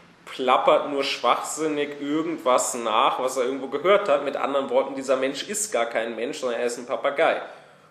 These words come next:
Und Aufklärung ist nun mal was für Menschen und nicht für Papageien. Aufklärung heißt genau, dass ich aufhöre, Papagei zu sein und anfange, Mensch zu werden.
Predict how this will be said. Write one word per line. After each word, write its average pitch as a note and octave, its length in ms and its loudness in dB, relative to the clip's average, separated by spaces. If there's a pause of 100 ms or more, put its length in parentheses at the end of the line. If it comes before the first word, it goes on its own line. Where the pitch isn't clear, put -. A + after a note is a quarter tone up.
(160)
Und B2 400 0
Aufklärung C3+ 480 2
ist B2 140 -6
nun C3 100 -6
mal C3+ 140 0
was C3+ 180 2
für D3+ 80 -2
Menschen D#3 460 0
und G#2 120 -10
nicht A2+ 160 -10
für B2 100 -8
Papageien. C3 640 0 (360)
Aufklärung B2 520 0
heißt D#3+ 340 4
genau, A#2+ 320 2
dass B2+ 180 0
ich B2 200 -8
aufhöre, C3+ 540 0
Papagei C#3 520 2
zu - 180 -8
sein D3 320 -2
und D3 180 -4
anfange, B2+ 580 -4
Mensch E3 460 -4
zu - 240 -10
werden. G#2 280 -8